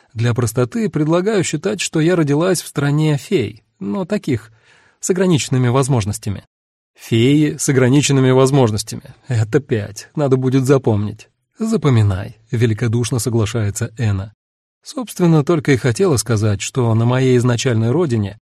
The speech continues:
при всех ее несомненных достоинствах, мало кому удавалось играть в подобные игры с реальностью. А у меня получилось с первой попытки. Стоило захотеть. Только у меня был не мост, а пирс.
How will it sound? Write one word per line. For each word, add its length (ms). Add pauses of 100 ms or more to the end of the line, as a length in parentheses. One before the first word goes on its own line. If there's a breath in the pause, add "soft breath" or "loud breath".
(200)
при 100
всех 280
ее 160
несомненных 680
достоинствах, 720 (340 loud breath)
мало 300
кому 280
удавалось 500
играть 300
в 40
подобные 540
игры 320
с 100
реальностью. 680 (460 soft breath)
А 120
у 40
меня 260
получилось 540
с 80
первой 260
попытки. 560 (120)
Стоило 420
захотеть. 520 (520)
Только 200
у 60
меня 200
был 140
не 140
мост, 340
а 120
пирс. 420